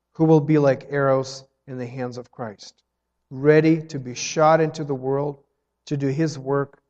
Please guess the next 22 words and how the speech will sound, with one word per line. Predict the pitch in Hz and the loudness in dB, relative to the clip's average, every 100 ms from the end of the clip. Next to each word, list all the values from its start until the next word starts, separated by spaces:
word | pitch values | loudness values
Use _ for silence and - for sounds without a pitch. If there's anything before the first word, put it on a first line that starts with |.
| _ _ - | _ _ -12
no | 131 | -10
matter | 131 127 123 | -4 -2 -2
how | 123 123 | -4 -6
risky | 120 120 - 123 117 | -6 -10 -12 -14 -14
it | 110 | -16
is? | 98 - _ _ _ _ _ _ _ - | -20 -20 _ _ _ _ _ _ _ -10
I'm | 214 | -4
talking | 208 165 151 | -2 -2 -2
about | 139 | -4
discipleship. | 135 - 139 135 110 - 90 _ _ _ _ _ _ _ _ _ _ - | -6 -6 -6 -6 -12 -20 -20 _ _ _ _ _ _ _ _ _ _ -14
I'm | 143 | -4
talking | 175 180 175 | 2 4 2
about | 156 147 143 | 0 2 2
an | 139 | 2
older | 160 190 202 | 2 4 0
Christian | 180 175 - 170 175 _ _ _ _ _ _ _ - | -2 -6 -8 -12 -14 _ _ _ _ _ _ _ -4
taking | 143 160 147 | -4 -2 -4
a | |
younger | 151 165 160 | -2 -2 -4
Christian | 156 131 - - _ _ _ _ _ _ _ _ - | -8 -14 -20 -20 _ _ _ _ _ _ _ _ -12
and | 151 | -10
saying, | - 165 147 139 | -8 -6 -6 -6